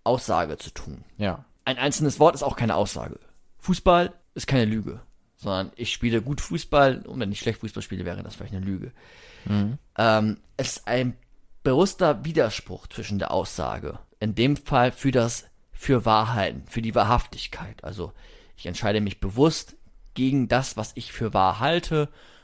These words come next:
Speaker 1: und baue das dann aus.
Speaker 2: Okay, also der Widerspruch zwischen eigentlicher Wahrhaftigkeit
Speaker 1: Genau.
Speaker 2: und dann die bewusst gesetzte Unwahrheit.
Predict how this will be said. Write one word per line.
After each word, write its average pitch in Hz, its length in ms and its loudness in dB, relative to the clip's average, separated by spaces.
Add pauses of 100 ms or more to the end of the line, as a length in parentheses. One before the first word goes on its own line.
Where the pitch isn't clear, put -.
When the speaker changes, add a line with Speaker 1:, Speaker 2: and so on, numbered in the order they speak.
(120)
Speaker 1:
und 110 160 -6
baue 107 260 2
das 98 220 -6
dann 92 180 -4
aus. - 420 -12 (280)
Speaker 2:
Okay, 110 200 4
also 110 160 4
der 98 200 4
Widerspruch 120 560 2
zwischen 104 560 -4 (200)
eigentlicher 120 560 2
Wahrhaftigkeit 151 920 2
Speaker 1:
Genau. 120 340 2 (240)
Speaker 2:
und 120 480 2 (300)
dann 110 260 6
die 101 380 4 (100)
bewusst 107 800 2
gesetzte 110 540 0
Unwahrheit. 90 800 -6